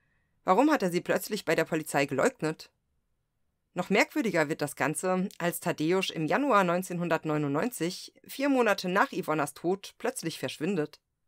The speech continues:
Sein Leichnam wird weitere fünf Monate später aus der Weichsel geborgen. Es können keine Spuren von Fremdeinwirkung gefunden werden, doch die Gerüchte,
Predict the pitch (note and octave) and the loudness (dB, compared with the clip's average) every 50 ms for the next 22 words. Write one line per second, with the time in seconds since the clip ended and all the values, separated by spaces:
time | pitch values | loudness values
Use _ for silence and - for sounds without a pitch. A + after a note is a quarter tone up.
0 | _ _ _ _ _ _ _ _ _ _ _ _ _ _ _ _ _ _ - - | _ _ _ _ _ _ _ _ _ _ _ _ _ _ _ _ _ _ -6 -4
1 | C#3 D3 C#3+ E3 A#3 - - F#3 F3+ F3+ F3+ F3 E3 - - G#3+ D4 - B3 G3 | 0 2 2 2 2 2 2 2 2 2 2 0 0 4 6 4 4 4 0 -6
2 | G3 - - C#4+ E4 - - F3 D#3+ D#3+ D#3+ D#3+ - D#3 - - C#3+ D#3 - E3+ | -6 -4 -2 -4 -4 -4 -4 -2 0 0 0 0 -2 -6 -2 0 0 0 2 2
3 | F3 G#2 - - - C#3 A#2+ A2 A#2+ - - - F#3+ D3+ D3 B2 C#3 C#3 C#3+ D3 | 0 0 0 0 -2 0 0 0 0 0 -2 -4 -2 -2 -2 0 2 2 2 0
4 | - - - _ _ _ _ _ _ _ _ _ _ _ _ _ _ _ _ _ | -2 -8 -12 _ _ _ _ _ _ _ _ _ _ _ _ _ _ _ _ _
5 | _ _ _ - - - E3+ D#3 C#3 B2+ - C3+ E3+ B3 C4+ - - F3+ G3 F#3+ | _ _ _ -16 -6 -2 0 0 0 0 0 0 0 0 0 -2 -2 -2 -2 -2
6 | F#3 - D#3+ D3+ - - D#3 A#3 - - F3 D#3+ C#3 D#3 D#3 - E3 D#3 - C#3+ | 0 -2 -4 -2 0 -2 -2 -2 0 -2 -2 0 0 -2 -2 -2 -6 -6 -6 -6
7 | - - D3+ F3+ G3+ F3+ C#3+ C#3 C3+ C#3 D3+ D#3 D3+ - _ _ _ _ _ _ | -4 -2 0 0 2 4 4 4 4 4 2 -2 -4 -8 _ _ _ _ _ _
8 | _ _ - E3 D3 - - D3 - C3+ - C3 C3+ - - F#3+ F#3 F3+ F3+ F#3 | _ _ 2 2 2 2 -2 -4 -4 -2 -2 -2 -4 0 2 4 6 6 6 4
9 | F#3 | 0